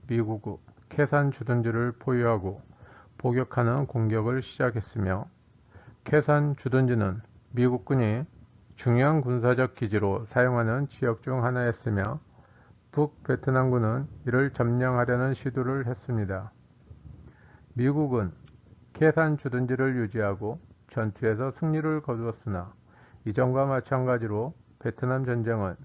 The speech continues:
지속되었습니다. 베트남은 동북아 문화권답게 음력을 사용했고 설에 쉬는 것이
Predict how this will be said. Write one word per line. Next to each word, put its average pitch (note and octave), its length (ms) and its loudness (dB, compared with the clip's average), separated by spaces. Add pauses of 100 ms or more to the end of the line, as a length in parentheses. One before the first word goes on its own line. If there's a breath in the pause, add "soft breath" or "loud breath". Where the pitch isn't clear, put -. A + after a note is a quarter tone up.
(300)
지속되었습니다. A#2 1040 -6 (1600 loud breath)
베트남은 C#3+ 640 2 (400)
동북아 C3 480 2
문화권답게 B2+ 960 0 (360)
음력을 C3+ 460 2
사용했고 B2+ 760 0 (400)
설에 B2+ 340 2
쉬는 C3 340 0
것이 A#2+ 400 -2